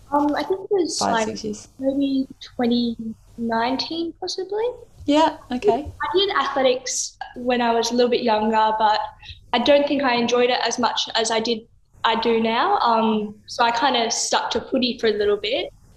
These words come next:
Speaker 1: Um, but then, yeah, I went into athletics. But I also wanted to add with the advocating for people with disabilities, it's also really important to show that, um, people with disabilities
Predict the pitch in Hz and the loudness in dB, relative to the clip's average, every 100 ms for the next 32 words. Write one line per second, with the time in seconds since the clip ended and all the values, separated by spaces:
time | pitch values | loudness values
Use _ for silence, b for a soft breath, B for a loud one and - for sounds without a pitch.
0 | - - - - - 226 214 214 208 208 | -20 -20 -20 -10 0 2 4 2 0 -2
1 | - - _ _ - - - - - - | -6 -14 _ _ -20 -20 -20 -20 -20 -20
2 | - 247 233 226 220 220 208 226 240 240 | -6 -2 0 2 2 2 2 2 0 0
3 | - 214 - 208 - - - 247 320 359 | 0 -2 -2 -4 -2 -2 0 2 2 2
4 | 285 262 262 - 226 220 - - 226 - | 0 0 -2 -2 0 0 -4 -4 -4 -2
5 | 214 208 208 208 - - - - - - | -2 0 -2 -8 -14 -20 -20 -20 -20 -2
6 | 233 220 226 226 214 220 220 226 220 226 | -2 0 -2 0 0 0 0 -2 -2 -4
7 | 220 208 220 - 214 196 - - 226 262 | -2 -2 -4 -2 -2 0 -2 -4 -4 0
8 | 247 - 269 247 226 220 - - _ - | 0 2 2 4 4 4 0 -8 _ -20
9 | 233 233 226 226 226 226 208 208 233 - | -6 4 6 6 4 -2 -2 -2 -2 0
10 | 214 214 202 - - 214 - 220 220 254 | 2 2 0 -4 -10 -8 -2 0 0 -2
11 | 262 247 247 254 - 208 208 208 208 - | 0 2 2 -2 -4 -2 -2 -4 -8 -12